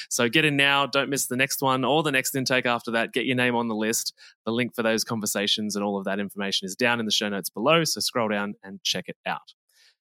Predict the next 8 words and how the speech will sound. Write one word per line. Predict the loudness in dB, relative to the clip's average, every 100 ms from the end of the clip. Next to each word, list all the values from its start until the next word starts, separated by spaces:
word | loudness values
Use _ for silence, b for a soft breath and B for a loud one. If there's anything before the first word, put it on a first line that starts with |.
| _ -2
So | 2 2
to | 2 -2
today's | -2 -4 -4 -4
guest, | -2 0 -2 -6 -2
I'm | 0
hanging | 2 2 2
out | 2
with | 0